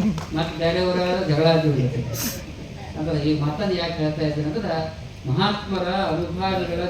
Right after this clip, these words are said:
ದಿವ್ಯ ಸಂದೇಶ ಕೇವಲ ಮಾತನಾಡುವುದಲ್ಲ, ಅದು ಕ್ರಿಯಾಚರಣೆಯಲ್ಲಿ ಬರ್ತದೆ. ಇವತ್ತು ಯಾವುದೇ ಮತ ಬಾಂಧವರು ಬಂದ್ರು, ಹಾರ್ಕೋಡ್ ಮಠಕ್ಕೆ ಬಂದ್ರು, ಆ ಬುದ್ಧ, ಬುದ್ಧ, ಬೌದ್ಧ ಧರ್ಮದವರಿರಲಿ, ಹರಿಜನ ಬಂಧುದವರಿರಲಿ,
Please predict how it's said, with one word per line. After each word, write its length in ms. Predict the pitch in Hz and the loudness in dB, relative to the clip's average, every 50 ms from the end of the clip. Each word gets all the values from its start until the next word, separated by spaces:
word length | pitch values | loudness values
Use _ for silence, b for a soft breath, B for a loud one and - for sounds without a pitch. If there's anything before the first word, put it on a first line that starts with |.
| 160 147 | -2 -2
ದಿವ್ಯ 240 | 156 175 190 196 190 | -2 -2 0 0 -2
ಸಂದೇಶ 580 | - - 160 156 160 160 180 180 175 156 147 135 135 139 147 - - - - - - - - - | -2 0 0 2 2 2 2 0 0 -2 -4 -4 -4 -4 -4 -6 -6 -8 -8 -10 -10 -10 -8 -4
ಕೇವಲ 340 | 156 160 170 175 180 180 170 | 0 0 2 2 2 0 0
ಮಾತನಾಡುವುದಲ್ಲ, 960 | 151 135 143 175 190 196 208 196 190 180 180 170 160 156 143 127 127 143 175 | 0 0 0 0 0 0 0 2 2 2 2 2 2 2 2 0 0 0 0
ಅದು 380 | 196 190 - - - 139 135 147 | -2 -2 -4 -6 -8 -6 -4 -4
ಕ್ರಿಯಾಚರಣೆಯಲ್ಲಿ 1000 | 135 151 143 147 160 180 190 208 208 202 190 175 165 160 160 165 165 151 139 131 | -4 0 2 2 4 4 4 2 2 0 -2 -2 -4 -2 -2 -2 -2 -2 -2 -4
ಬರ್ತದೆ. 760 | 127 - - - - - - - - - - - - - - 151 | -6 -6 -6 -8 -8 -8 -8 -8 -10 -10 -10 -10 -10 -8 -4 -4
ಇವತ್ತು 220 | 165 160 - 151 | -2 -2 -2 -2
ಯಾವುದೇ 520 | 143 143 151 180 190 190 208 214 220 220 | 0 2 2 2 2 2 4 4 6 6
ಮತ 300 | 208 196 190 - 208 196 | 6 4 4 2 4 6
ಬಾಂಧವರು 440 | 196 196 196 196 190 196 196 185 180 | 8 8 8 10 10 10 10 10 8
ಬಂದ್ರು, 260 | 180 180 180 - - | 6 4 2 2 0
ಹಾರ್ಕೋಡ್ 420 | 147 147 151 151 151 185 180 175 170 | 0 -2 -2 -4 -4 -4 -6 -6 -4
ಮಠಕ್ಕೆ 280 | 165 165 170 156 156 | -4 -4 -4 -2 0
ಬಂದ್ರು, 280 | 156 160 160 160 156 131 - - - - - - - - - 127 | 0 2 2 2 0 -2 -4 -8 -10 -12 -14 -16 -14 -8 -4 -2
ಆ 80 | 131 131 | 0 0
ಬುದ್ಧ, 360 | - - - - - 165 165 | 2 2 0 2 2 4 6
ಬುದ್ಧ, 520 | 165 160 147 156 147 143 175 175 165 151 | 6 6 4 2 0 0 0 0 0 2
ಬೌದ್ಧ 280 | 165 170 190 185 170 170 | 2 2 2 2 2 2
ಧರ್ಮದವರಿರಲಿ, 640 | 175 175 175 165 170 170 165 156 151 147 151 147 | 0 0 0 0 0 0 0 0 0 -2 -2 -4
ಹರಿಜನ 420 | 131 135 147 156 170 175 165 165 165 | -2 -2 -2 -2 -2 -2 0 0 0
ಬಂಧುದವರಿರಲಿ, 960 | 165 156 165 160 170 165 147 143 160 165 165 160 156 156 147 139 139 135 | 0 2 2 2 4 2 2 4 4 4 4 6 4 2 2 0 -2 -6